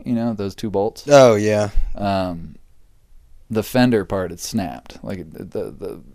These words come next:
Speaker 1: bracket snapped off the fender, so it,
Speaker 2: Right.
Speaker 1: like, the rear part of the oil bag wasn't held or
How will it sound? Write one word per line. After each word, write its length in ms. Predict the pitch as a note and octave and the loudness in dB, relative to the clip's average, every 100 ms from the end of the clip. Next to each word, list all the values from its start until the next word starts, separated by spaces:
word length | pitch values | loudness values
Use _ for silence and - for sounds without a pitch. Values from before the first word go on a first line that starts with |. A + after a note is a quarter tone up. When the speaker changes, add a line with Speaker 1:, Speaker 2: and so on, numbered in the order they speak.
| - | 0
Speaker 1:
bracket 480 | B2+ B2 A2 - - | 4 4 2 -6 -8
snapped 300 | - G2 F#2 | -4 -4 -4
off 160 | F#2 | -8
the 100 | - | -10
fender, 320 | - - F#2+ G2+ | -12 -10 -10 -10
so 220 | A2+ F#2+ | -8 -6
it, 100 | F2+ | 0
Speaker 2:
Right. 280 | G#2 F#2+ G#2 | 2 2 0
Speaker 1:
like, 280 | A2+ G#2 G#2+ | -2 0 0
the 120 | G#2 | -2
rear 480 | F#2+ G2 F#2+ F2+ E2+ | -2 -2 -2 -6 -10
part 260 | - G#2+ F#2+ | -4 -2 -2
of 140 | F#2 | -4
the 280 | F2+ G2 G2+ E2+ | -8 -8 -10 -4
oil 160 | A2+ G2+ | -2 0
bag 240 | F2+ F2 | -2 -4
wasn't 300 | E2+ F2+ E2+ | -6 -10 -10
held 360 | A2 G#2 F#2 | -6 -4 -4
or 40 | G#2 | -6